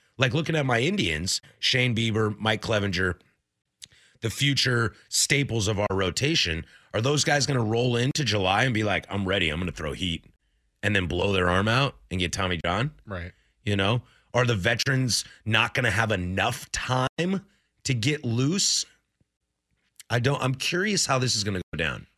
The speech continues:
Speaker 2: Well, I mean, if the dates are to be believed, what is that gonna be? Three and a half weeks of spring training?
Speaker 1: Mm-hmm.
Speaker 2: It's a little bit shorter than normal, but
Speaker 1: A little shorter than normal, and they had a little bit of a spring training.
Speaker 2: Yes, I feel like in the idea of wanting to save time and get as mu-,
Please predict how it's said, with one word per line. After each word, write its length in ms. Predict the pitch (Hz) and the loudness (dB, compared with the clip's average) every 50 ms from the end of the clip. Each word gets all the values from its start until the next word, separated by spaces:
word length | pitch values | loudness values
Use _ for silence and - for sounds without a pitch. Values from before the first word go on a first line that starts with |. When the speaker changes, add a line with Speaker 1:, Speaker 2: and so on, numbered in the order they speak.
| _ | _
Speaker 2:
Well, 220 | 180 190 202 202 202 | 0 2 4 4 4
I 60 | 196 | 4
mean, 160 | 185 185 185 | 2 2 2
if 140 | 180 147 - | 0 0 -2
the 80 | 160 | -2
dates 340 | 139 127 151 160 165 156 - | 0 2 2 2 2 2 2
are 400 | 151 147 147 143 135 131 123 101 - - - - | 4 4 6 6 4 2 2 -2 -6 -10 -18 -20
to 80 | - - 131 | -14 -6 -4
be 120 | 139 139 | -2 -2
believed, 640 | 131 131 123 131 160 175 160 151 156 156 - - - - _ _ _ _ _ - | 0 0 0 0 0 2 0 0 0 -2 -6 -12 -16 -20 _ _ _ _ _ -4
what 120 | 123 123 | -2 -2
is 80 | 123 107 | 0 0
that 160 | 131 127 110 | 0 0 0
gonna 140 | 127 123 120 | 0 -2 0
be? 200 | 117 127 123 113 | 0 0 0 0
Three 300 | 95 - - - 110 110 | -2 -4 -6 -6 -4 -2
and 100 | 110 107 | -2 -2
a 40 | 95 | 0
half 240 | 117 117 113 110 - | 0 0 -2 -2 -2
weeks 240 | 117 120 113 - - | -4 -4 -4 -6 -10
of 60 | 107 | -14
spring 220 | - - - 117 117 | -10 -8 -6 -6 -4
training? 360 | 107 - 113 117 131 151 151 - | -4 -2 -2 -2 -2 -4 -6 -4
Speaker 1:
Mm-hmm. 240 | - 110 107 127 156 | -2 0 0 2 0
Speaker 2:
It's 180 | 190 196 - - | 0 -2 -6 -12
a 40 | 151 139 139 147 | -16 -12 -6 -2
little 160 | 160 147 135 | 0 0 0
bit 160 | 117 123 107 - | 0 0 -2 -2
shorter 220 | - 120 107 107 101 | -2 -2 -2 -2 -2
than 140 | 104 101 | -2 -2
normal, 300 | 101 101 101 107 131 160 165 | -2 -2 -2 -2 -4 -4 -2
but 120 | 143 135 | 0 2
Speaker 1:
A 20 | - | 2
little 160 | 208 208 196 | 4 4 2
shorter 300 | - 175 180 175 165 156 | 2 2 2 2 2 2
than 140 | 151 143 139 | 2 2 2
normal, 280 | 135 131 131 147 180 | 2 2 2 2 2
and 140 | 190 214 208 | 2 2 2
they 80 | 233 208 | 2 2
had 220 | 185 185 208 226 | 2 2 2 2
a 80 | 247 190 | 0 0
little 200 | 180 180 175 190 | 2 2 2 2
bit 180 | 156 151 147 147 | 2 2 2 2
of 60 | 139 | 2
a 40 | 135 | 0
spring 320 | - - 143 135 117 104 | 0 0 0 0 0 0
training. 260 | 98 - 107 - - | 0 2 2 2 4
Speaker 2:
Yes, 280 | 127 117 113 113 - - | 4 4 2 2 0 0
I 120 | 170 175 | 0 0
feel 200 | 165 - 180 180 | 0 0 0 2
like 320 | 165 147 135 120 101 - - _ _ _ _ _ _ _ _ _ _ _ _ _ _ _ _ _ _ - 208 220 190 170 131 104 - | 2 2 2 0 0 -4 -10 _ _ _ _ _ _ _ _ _ _ _ _ _ _ _ _ _ _ -20 -20 -20 -20 -20 -20 -4 0
in 280 | 143 147 147 143 139 | 0 2 2 2 2
the 600 | 135 131 131 127 127 123 120 117 117 110 107 - _ _ _ - 127 127 | 2 2 4 4 4 2 2 2 2 0 -2 -6 _ _ _ -2 0 0
idea 320 | 135 120 139 147 147 139 131 | 0 2 2 2 2 2 0
of 80 | 120 | 0
wanting 200 | 123 127 123 117 | 0 -2 -2 -2
to 80 | 113 104 | -4 -6
save 300 | - - 117 110 107 - | -4 -4 -4 -4 -4 -6
time 340 | - 123 113 113 113 113 113 | -6 -6 -4 -2 -2 -4 -4
and 80 | 107 | -4
get 100 | 107 107 | -4 -6
as 100 | 101 98 | -6 -4
mu-, 200 | 104 107 107 113 | -4 -2 -4 -4